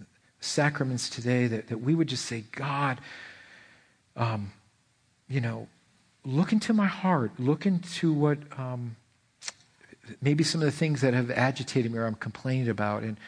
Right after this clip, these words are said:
let me refocus again on why I'm here and what's the purpose of my life. And I guarantee complaining will cease, and gratitude and joy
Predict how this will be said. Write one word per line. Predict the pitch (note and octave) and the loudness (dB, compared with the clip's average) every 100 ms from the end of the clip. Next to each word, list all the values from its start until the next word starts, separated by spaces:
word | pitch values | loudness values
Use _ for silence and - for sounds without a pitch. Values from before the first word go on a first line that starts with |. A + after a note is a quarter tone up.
| - - - | -20 -8 0
let | D#3 | 2
me | E3 | 2
refocus | C#3 C#3+ - C#3+ C3+ B2+ - | 2 2 4 2 2 0 0
again | A#2+ A#2+ A#2+ | -4 -2 -2
on | A2 A2 | -2 -2
why | G#2+ A#2 B2 | 0 0 0
I'm | A#2+ | -2
here | G#2+ A#2 A2 A2 | -4 -4 -2 -2
and | A2 G#2 | -4 -6
what's | A2+ - | -6 -6
the | - | -8
purpose | - A#2 - G#2 | -6 -4 -4 -6
of | A2 G2+ | -8 -8
my | G#2+ | -8
life. | G#2 G#2+ A2 - - _ _ _ _ _ - | -8 -8 -10 -16 -20 _ _ _ _ _ 0
And | B2+ | 0
I | |
guarantee | B2+ C3 B2 - A#2+ | 2 0 -2 0 -2
complaining | A#2 G#2 B2 A2+ A2 G#2+ | -2 -8 -6 -6 -6 -6
will | G#2+ | -6
cease, | - A2+ A2 - - | -6 -4 -4 -6 -8
and | A#2 G#2+ | -8 -4
gratitude | A#2+ A#2+ B2 B2 - G#2+ G#2+ | 0 2 2 -2 -6 -6 -6
and | G#2 | -6
joy | A2 A2 G#2+ | -4 -4 -4